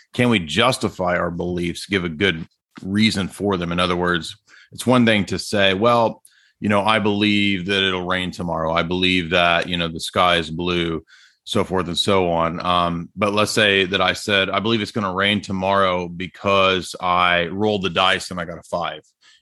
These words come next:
And when I roll the dice and get a five, that means it's gonna rain tomorrow." Well, that's not a good reason to <laughs> believe that it's gonna rain tomorrow. So even if it did rain tomorrow and I was right,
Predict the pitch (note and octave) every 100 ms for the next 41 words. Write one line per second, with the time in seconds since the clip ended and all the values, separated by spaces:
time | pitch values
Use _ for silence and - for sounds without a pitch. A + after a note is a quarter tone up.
0 | - F2 F2 E2+ F2 F2+ F#2 F#2+ G2 F2+
1 | F#2 F#2 - F#2 E2+ F2 G#2 G2 F2 E2
2 | F2+ F2+ D#2+ - E2 E2+ G2 F2 E2+ D#2+
3 | F#2+ G#2+ - A#2+ G2+ F2 F#2+ E2+ F2 G#2+
4 | F2+ F2+ E2 F2+ F2 G2+ C#3+ A2 A2+ G2+
5 | - G2 F2+ F#2+ G2 - F#2 F2+ E2+ A#2
6 | C3+ B2+ G2+ F#2 D#3 G#3 C3+ F#2 F2+ F#2+
7 | F#2 E2+ D#2+ E2+ - F#2 F2 D#2 D#2+ C3
8 | F3 F#2+